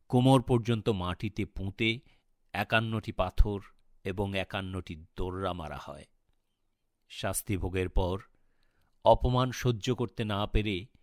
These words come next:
বিষপান করে আত্মহত্যা করে নূরজাহান। উনিশশো ছিয়ানব্বই সালের নয় অক্টোবর চট্টগ্রামের রাউজানে স-, সতেরো বছরের সীমা চৌধুরীকে রাস্তা থেকে তুলে নিয়ে যায় তিনজন পুলিশ।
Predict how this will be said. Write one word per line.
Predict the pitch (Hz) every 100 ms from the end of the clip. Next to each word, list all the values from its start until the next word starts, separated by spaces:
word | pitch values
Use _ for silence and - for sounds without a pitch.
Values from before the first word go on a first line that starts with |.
| _ _ _ _
বিষপান | 95 98 - - 101 104
করে | 98 95 92
আত্মহত্যা | 90 _ - 98 - -
করে | 85 82 80 76 _ _ -
নূরজাহান। | 87 73 80 - 76 67 - _ _ _ _ _ _ _ _ _ _ _ _ _ _ _ _ _ _ _ _ _ _
উনিশশো | 147 196 - 202
ছিয়ানব্বই | - 143 151 170 151 170
সালের | - 156 160
নয় | 131 117 123
অক্টোবর | 98 - - 98 120 208 _ _ _ _ _
চট্টগ্রামের | - 127 - 131 135 135 139 104
রাউজানে | 98 110 117 131 101 90 - _ _ _ _ _
স-, | - - - -
সতেরো | - 139 170 165
বছরের | 156 156 147 151
সীমা | - - 131 131
চৌধুরীকে | 123 120 120 123 117 107
রাস্তা | 101 - - 110
থেকে | 110 107
তুলে | - 101 101
নিয়ে | 98 98
যায় | 95 90
তিনজন | 85 90 80 85 82
পুলিশ। | 76 80 82 - -